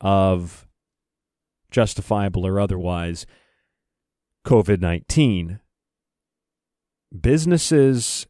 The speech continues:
and individual people have enacted these rigorous cleaning routines. Now, I'm a clean person, so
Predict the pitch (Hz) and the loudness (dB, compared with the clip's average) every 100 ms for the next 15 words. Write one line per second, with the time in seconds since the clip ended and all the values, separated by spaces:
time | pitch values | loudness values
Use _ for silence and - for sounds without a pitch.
0 | - 107 104 98 98 95 123 131 139 117 | -6 -2 0 0 -2 0 0 2 2 2
1 | 107 107 101 - 123 110 101 95 95 95 | 0 0 0 0 -2 0 -2 -2 -2 -2
2 | 98 98 98 - 98 85 92 87 98 113 | -4 -4 -6 -2 -2 0 0 0 0 0
3 | 98 92 - - _ _ - - 190 180 | 0 -2 -4 -16 _ _ -8 0 2 2
4 | 92 76 - _ _ _ _ _ _ 110 | 0 -6 -14 _ _ _ _ _ _ 0
5 | 107 87 - 82 - - - _ _ _ | 0 2 -2 -4 -8 -18 -18 _ _ _
6 | _ _ _ 104 104 95 _ _ _ - | _ _ _ -2 0 -2 _ _ _ -2
7 | 170 165 - 139 107 - 104 - 76 - | 0 0 2 0 2 0 0 -2 -12 -14
8 | - 117 101 85 | -2 2 2 0